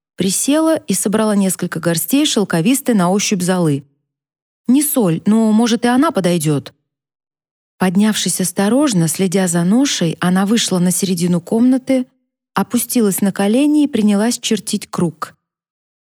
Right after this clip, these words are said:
Воображение рисовало массивную каменную стену, выложенную по тому же кругу. Когда она замкнулась, Джейн принялась посыпать по всей длине золой, произнося бессмысленные слова из книги.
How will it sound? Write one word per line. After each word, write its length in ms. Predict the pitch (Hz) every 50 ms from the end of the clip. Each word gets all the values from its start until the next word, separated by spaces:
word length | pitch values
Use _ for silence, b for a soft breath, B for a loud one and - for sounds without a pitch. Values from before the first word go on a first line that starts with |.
| _ _ _
Воображение 800 | - 139 185 180 180 175 185 190 185 185 240 285 294 311 302
рисовало 480 | 277 277 - - 240 226 247 254 240 240
массивную 560 | 220 220 214 - - - 277 269 254 254 240
каменную 480 | 233 - 240 240 240 247 233 233 240 233
стену, 500 | 226 - - - 247 233 196 175 170 160
выложенную 540 | 151 165 165 156 160 156 165 160 165 160 151
по 80 | 165
тому 240 | 165 165 165 165 165
же 140 | 156 151 170
кругу. 460 | - - 170 156 139 123 139 139 - _ _ _ _ _ _ _ _ _ _ _ _ _ _ _
Когда 360 | - 240 240 214 254 262 247
она 160 | 247 247 247
замкнулась, 800 | 226 214 254 247 240 - 285 320 339 311 202 170 156 - - - -
Джейн 320 | 170 190 190 269 311 339 349
принялась 460 | 294 294 277 269 269 269 269 269 247
посыпать 520 | - - 226 - 247 - - 285 330 330
по 120 | - 240 208
всей 240 | - - 277 285 277
длине 340 | 233 226 226 226 247 269
золой, 560 | 262 226 247 262 247 220 190 180 180 175 175 180
произнося 600 | _ 190 175 170 165 156 165 165 160 - 247 262
бессмысленные 720 | 240 233 196 - - 202 233 226 - - 226 220 208 202
слова 340 | 180 - - 185 180 185 202
из 140 | 208 202 -
книги. 500 | - - 180 170 160 151 147 156 151 143